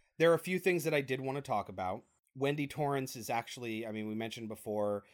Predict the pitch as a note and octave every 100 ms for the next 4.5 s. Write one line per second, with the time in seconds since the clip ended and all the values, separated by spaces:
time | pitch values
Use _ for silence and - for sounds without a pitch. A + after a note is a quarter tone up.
0 | _ - A2 G#2 G#2+ G#2+ G2+ G2 F#2 G#2
1 | - G2 G2 F#2+ E2+ F2+ G#2 G2 F#2+ G2
2 | G2 F#2+ F2+ G2 G2 - - G2+ F#2+ F#2+
3 | F#2 F#2 F2+ - _ _ _ - F#2 F2+
4 | - B2 G#2+ A2 -